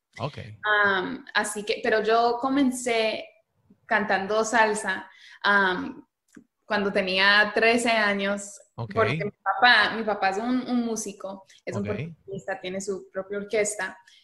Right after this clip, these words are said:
Speaker 2: am, y yo, yo siempre creció como en este ambiente de la salsa por medio de mi padre.
Speaker 1: Ajá.
Speaker 2: Am,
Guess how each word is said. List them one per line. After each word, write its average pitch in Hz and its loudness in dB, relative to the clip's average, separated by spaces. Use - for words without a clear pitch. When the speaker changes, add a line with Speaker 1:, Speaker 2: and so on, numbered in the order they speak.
Speaker 2:
am, 190 0
y 214 0
yo, 208 6
yo 233 2
siempre 247 0
creció 202 -2
como 220 -6
en 190 -6
este 190 -8
ambiente 202 -4
de 185 -2
la 185 -8
salsa 190 -8
por 208 0
medio 185 -6
de 190 -6
mi 185 -10
padre. 180 -8
Speaker 1:
Ajá. 147 0
Speaker 2:
Am, 190 -2